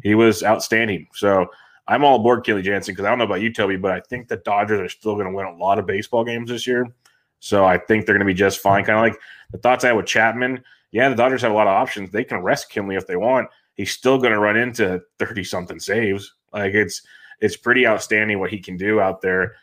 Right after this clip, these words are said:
Um, so I'm all aboard the Kenley Jansen train. I don't mind Brad Hand either. I'm just, if I'm gonna pay the price, I'll save a little bit and get, get Jansen. And given they're going right next to each other now, but for a while it was spread out a little more.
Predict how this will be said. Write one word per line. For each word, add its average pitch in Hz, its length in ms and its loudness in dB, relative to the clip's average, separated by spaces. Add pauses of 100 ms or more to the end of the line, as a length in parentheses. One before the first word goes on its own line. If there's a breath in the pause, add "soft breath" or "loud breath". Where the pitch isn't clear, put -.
(280 soft breath)
Um, 90 240 -4
so 107 120 0
I'm 110 260 4
all 113 140 6
aboard 95 260 4
the 92 40 -6
Kenley 98 240 -2
Jansen 101 360 -6
train. 104 400 0 (420 soft breath)
I 131 40 -2
don't 131 140 2
mind 127 180 0
Brad 113 160 2
Hand 107 220 0
either. 117 440 -2
I'm 104 180 -4
just, 101 280 -2
if - 100 -4
I'm 101 80 2
gonna 98 160 0
pay 101 140 0
the 90 80 -2
price, 95 280 -2
I'll 90 100 -2
save 90 280 -4
a 87 40 -6
little 90 180 -4
bit 95 160 -4
and 92 120 -16 (100)
get, 90 140 -8 (180)
get 92 140 -6
Jansen. 98 420 -6
And 101 180 -8
given 104 240 0
they're 90 200 2 (200)
going 107 200 6
right 98 100 2
next 95 180 2
to 92 80 -2
each 87 100 -6
other 78 140 -4
now, 87 320 -4 (420 soft breath)
but 95 220 2
for 104 140 4
a 95 60 6
while 101 260 6
it 95 40 4
was 85 120 -4
spread 95 220 -2
out 92 140 2
a - 20 2
little 90 160 0
more. 95 380 -2